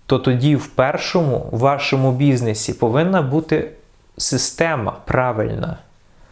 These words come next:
де кожен працівник на своєму місці чітко знає, що і як йому потрібно робити, як виконувати свою роботу. Мають бути чіткі правильні системи контролю, має бути правильна система навчання працівників,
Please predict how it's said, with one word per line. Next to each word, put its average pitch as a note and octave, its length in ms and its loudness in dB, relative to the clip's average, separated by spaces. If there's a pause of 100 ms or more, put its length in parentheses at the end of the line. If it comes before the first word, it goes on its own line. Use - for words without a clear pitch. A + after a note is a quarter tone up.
(380)
де B2+ 160 2
кожен D#3 520 0
працівник C3+ 800 0
на A2+ 100 -4
своєму D3+ 500 2
місці B2 560 -2
чітко E3+ 480 -2
знає, A#2 480 0
що - 380 -2
і C3+ 200 0
як C3+ 280 0
йому C3 180 2
потрібно B2 460 0
робити, A2+ 600 -2 (1080)
як B2 260 0
виконувати D#3 540 0
свою D#3 320 2
роботу. A#2 480 -2
Мають B2+ 280 0
бути D3 220 0
чіткі - 340 -6
правильні D#3 460 0
системи D3 480 0
контролю, C#3 720 0 (800)
має C3 280 2
бути D#3 360 2
правильна D#3+ 680 0
система D3 600 0
навчання C3 720 0
працівників, A2 920 -2